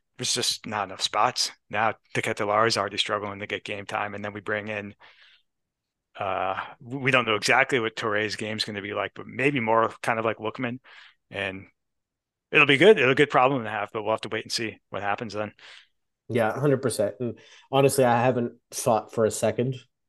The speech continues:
Speaker 2: about Touré because we never got to see him this season, and we
Speaker 1: Mm.
Speaker 2: only, we've only seen him in the preseason.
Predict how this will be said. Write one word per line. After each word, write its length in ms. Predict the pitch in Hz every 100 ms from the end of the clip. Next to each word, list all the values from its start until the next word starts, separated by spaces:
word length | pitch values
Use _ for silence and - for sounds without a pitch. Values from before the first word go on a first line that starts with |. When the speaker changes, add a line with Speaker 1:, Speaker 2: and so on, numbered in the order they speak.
| _
Speaker 2:
about 320 | - 131 131 127
Touré 360 | 147 139 135
because 280 | 120 113 110
we 120 | 110
never 260 | 110 110 113
got 180 | 110 107
to 100 | 117
see 180 | - 117
him 160 | 123
this 160 | 123 113
season, 400 | 135 127 139 135
and 260 | 98 98 101
we 160 | 107
Speaker 1:
Mm. 80 | 107
Speaker 2:
only, 240 | 107 117 120
we've 200 | 131 117
only 200 | 113 113
seen 200 | - 120
him 100 | 113
in 40 |
the 80 | 107
preseason. 680 | 110 117 110 131 123 143 147